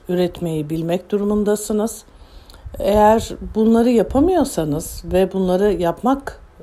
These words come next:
e, konusunda çaba harse-, ha-, harcamak istemiyorsanız kısa yolu seçiyorsunuz. Yani bağımlı olduğunuz herhangi bir konuyu seçiyorsunuz. Bu kumar olabilir, içki olabilir,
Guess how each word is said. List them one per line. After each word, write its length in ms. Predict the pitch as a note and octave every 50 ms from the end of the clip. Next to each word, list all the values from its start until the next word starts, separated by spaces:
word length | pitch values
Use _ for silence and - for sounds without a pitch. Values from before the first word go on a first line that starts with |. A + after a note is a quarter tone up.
| C#3 B2 - E3
e, 200 | E3+ E3+ E3 E3+ E3 -
konusunda 540 | - F#3+ F#3 F#3 F3+ F3 - F#3 E3 D#3+ E3+
çaba 340 | - - F#3+ F#3 F#3 E3+ F3+
harse-, 360 | F#3 F3+ F3+ - E3+ D3 - -
ha-, 300 | - - D3+ D#3 D#3+ D3 - - - A2
harcamak 480 | - - D#3 D#3 D3 - D3+ D#3+ D#3 -
istemiyorsanız 920 | - - - D4 C#4+ C4+ G3+ D3+ - - - A#2+ D3+ A#3+ E4+ - - - - - - - - - - - - - - - - -
kısa 220 | - - E4 - E4
yolu 220 | C#4+ A#3+ E3+ D#3+
seçiyorsunuz. 880 | C#3+ - D3 C#3 C#3+ - - C#3 C3 - - - D3 C3 B2 - - - - - - - - - - - - - - -
Yani 400 | C#4 B3+ D#3+ D3+ G3 C4 A#3 G#3+
bağımlı 340 | B3+ B3+ B3 A#3+ B3 B3+ C4
olduğunuz 840 | A#3 F3 D#3 D#3 D3+ D#3 D3 C#3+ C#3+ G3 A3+ - - - - - - - - - - -
herhangi 520 | - G#3+ G#3+ F3+ F#3+ A3+ A3+ G#3 F3+ E3
bir 300 | D#3 C#3+ C#3 - - - - - - - - - - - - - - - - -
konuyu 320 | - G#3 G#3+ G#3+ A3 A#3
seçiyorsunuz. 800 | A3+ - A#3+ A3+ A3+ - - A#3+ A3+ - - A3+ A#3 A#3 - -
Bu 120 | F#3+ G3 -
kumar 320 | - F#3 F3+ F#3 F3+ G3
olabilir, 720 | F3+ - F#3 G3+ G3+ F#3+ F#3+ G#3 F#3+ G#3 G3 G3 F#3+ - - -
içki 340 | F3+ - - - - G#3+ F#3+
olabilir, 680 | F#3+ G3 G3 G3+ G3 G3+ F#3+ G3+ G3 G3 - -